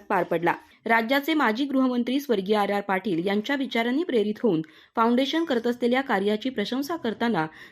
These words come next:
राहुल पाटील यांनी आबांच्या कार्यपद्धतीतील प्रामाणिकता, जनतेशी असलेली नाळ आणि ग्रामीण विकासाच्या दृष्टिकोनाची आठवण करून दिली. फाउंडेशननं आबांचा वारसा जिवंत ठेवला असून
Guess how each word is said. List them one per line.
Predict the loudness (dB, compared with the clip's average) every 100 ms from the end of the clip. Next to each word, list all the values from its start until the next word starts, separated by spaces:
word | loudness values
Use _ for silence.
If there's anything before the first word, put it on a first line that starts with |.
| -2
राहुल | 2 2 2
पाटील | 2 0 0 0
यांनी | 0 2 0 -2
आबांच्या | -2 0 0 -2
कार्यपद्धतीतील | -4 -2 0 -2 -2 -2 -2 -4 -4 -4
प्रामाणिकता, | -2 -2 0 -2 -4 0 0 0 -4 -18 -4
जनतेशी | 0 2 2 0 2
असलेली | 0 2 0 2
नाळ | 4 4 2 -2 -10 0
आणि | 0
ग्रामीण | 4 4 4 4
विकासाच्या | 2 0 -2 -2 -2 -2
दृष्टिकोनाची | -2 -2 -2 0 0 0 -2
आठवण | -2 -4 -4
करून | -2 -2
दिली. | 0 -2 -4 -12 -20 -10 0
फाउंडेशननं | 2 2 2 2 2
आबांचा | 2 2 2 2 2
वारसा | 2 2 -2
जिवंत | 0 0 0
ठेवला | 0 0 2
असून | 2 0 -2